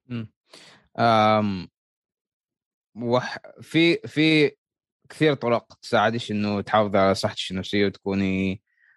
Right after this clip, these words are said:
آه، تفكيرك يكون سليم، عقلك يكون صحي، وتقدري تفكري وكذا. آم، كثير، كثير طرق،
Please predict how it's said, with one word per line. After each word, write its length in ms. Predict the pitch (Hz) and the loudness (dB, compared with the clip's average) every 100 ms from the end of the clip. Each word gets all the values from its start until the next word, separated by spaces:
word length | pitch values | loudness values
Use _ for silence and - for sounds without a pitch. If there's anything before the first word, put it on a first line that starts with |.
| _ | _
آه، 1200 | - 87 90 87 85 87 82 50 50 50 50 - - - | -4 0 2 2 2 0 -2 -2 -4 -6 -6 -8 -12 -16
تفكيرك 360 | - - 104 107 | -14 -2 -2 -2
يكون 220 | - 101 | -2 -4
سليم، 560 | 104 95 104 107 104 98 | 0 2 4 4 4 2
عقلك 320 | 90 107 104 | 0 0 -2
يكون 500 | - 101 101 98 98 | -2 0 2 2 0
صحي، 540 | - 107 - 104 104 | 0 -4 -2 0 2
وتقدري 420 | 101 95 - 107 104 | 0 -2 -2 -2 -2
تفكري 480 | - 110 - 107 101 | -2 -4 0 0 0
وكذا. 440 | 95 107 110 - - _ _ _ _ _ | -2 0 0 -2 -6 _ _ _ _ _
آم، 640 | 92 92 90 90 90 76 85 - - - - - _ _ _ _ _ _ _ _ _ _ _ _ | -4 -2 -2 -4 -6 -10 -16 -20 -20 -20 -20 -20 _ _ _ _ _ _ _ _ _ _ _ _
كثير، 280 | - 196 160 | 0 2 2
كثير 240 | - 170 | 0 0
طرق، 320 | 135 131 139 | 2 0 0